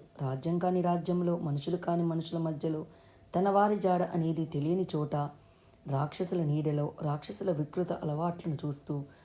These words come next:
సూటిపోటి మాటలతో, అప్పుడప్పుడు రావణాసురుడు వచ్చి పరస్త్రీ వ్యామోహ మాటలతో సీతమ్మ తల్లి ఆవేదనతో బాధపడుతూ ఉంటుంది.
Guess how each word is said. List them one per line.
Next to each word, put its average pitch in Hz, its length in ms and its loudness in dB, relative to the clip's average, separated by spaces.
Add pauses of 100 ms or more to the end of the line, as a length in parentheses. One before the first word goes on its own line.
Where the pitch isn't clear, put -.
(240)
సూటిపోటి 233 640 0
మాటలతో, 147 760 -2 (100)
అప్పుడప్పుడు 170 460 -2
రావణాసురుడు 147 600 -2
వచ్చి 143 440 -4 (500)
పరస్త్రీ 202 400 2
వ్యామోహ 165 460 2
మాటలతో 147 720 -2 (420)
సీతమ్మ 143 380 0
తల్లి 139 540 -2
ఆవేదనతో 156 720 0
బాధపడుతూ 143 840 -2 (500)
ఉంటుంది. 135 560 0